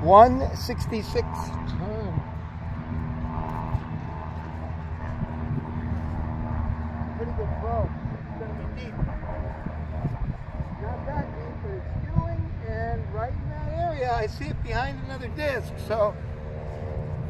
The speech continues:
uh, no real threat there, but, uh, a good throw, uh, along the line of a three hundred twenty-five foot throw.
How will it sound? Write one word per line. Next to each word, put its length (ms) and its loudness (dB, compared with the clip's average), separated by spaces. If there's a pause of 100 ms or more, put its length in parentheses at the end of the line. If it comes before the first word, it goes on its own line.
uh, 280 12
no 280 12
real 320 10
threat 380 8 (100)
there, 340 8 (380)
but, 240 12 (640)
uh, 420 12
a 80 12
good 240 10
throw, 380 12 (200)
uh, 220 12
along 420 10
the 60 2
line 240 4
of 80 2
a 60 2
three 200 -2
hundred 280 0
twenty-five 600 10 (320)
foot 240 10
throw. 320 10